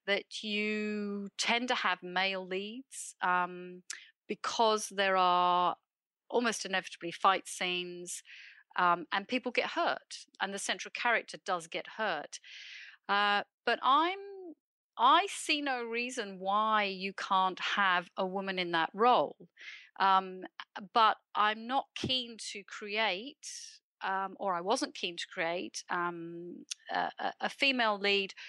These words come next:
who was ex-military or, or ex-military police or ex-police or, and so on, um, because I,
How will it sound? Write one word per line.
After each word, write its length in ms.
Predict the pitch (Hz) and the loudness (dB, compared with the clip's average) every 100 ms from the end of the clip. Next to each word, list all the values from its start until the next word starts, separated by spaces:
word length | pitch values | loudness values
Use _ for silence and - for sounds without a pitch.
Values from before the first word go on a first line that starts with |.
| - - | -8 -4
who 140 | 240 | 2
was 280 | 240 262 214 | 4 4 4
ex-military 880 | 175 - 190 175 180 - 190 170 165 | 0 -2 -10 -8 -8 -2 0 0 0
or, 260 | 180 180 | -4 -4
or 240 | - 185 - | 0 0 0
ex-military 600 | 190 - 185 175 - 175 | -4 -6 -8 -8 -6 -8
police 420 | - 170 170 - | -6 -6 -6 -4
or 120 | 170 | -4
ex-police 560 | 165 - - 165 160 - | -4 -6 -6 -6 -6 -8
or, 100 | 190 - | -8 -8
and 120 | 165 | -4
so 260 | - 190 175 | 2 4 4
on, 240 | 147 170 - - - - - | 2 -2 -12 -12 -12 -6 2
um, 280 | 208 214 - | 2 2 -6
because 260 | - 254 | -4 2
I, 160 | 247 | 2